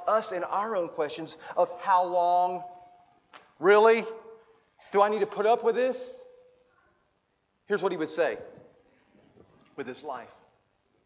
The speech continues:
Long enough to be called crazy by your brothers and sisters. Long enough to be called a liar by your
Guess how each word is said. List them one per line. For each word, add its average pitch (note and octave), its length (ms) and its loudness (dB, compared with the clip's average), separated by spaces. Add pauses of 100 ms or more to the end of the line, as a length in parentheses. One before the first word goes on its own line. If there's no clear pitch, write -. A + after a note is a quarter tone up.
(1300)
Long D#3 240 -4
enough D3 160 -8
to C#3 80 -16
be B2+ 80 -14
called C#3+ 280 -4
crazy C#3 300 -6
by C3 160 -6
your A#2 120 -12
brothers B2 340 -8
and A2+ 80 -20
sisters. - 400 -20 (2000)
Long D3 180 -6
enough C#3+ 160 -12
to C3+ 60 -20
be A#2+ 80 -20
called C#3 260 -4
a A#2+ 40 -6
liar B2+ 360 -4
by A#2 200 -14
your A2 200 -14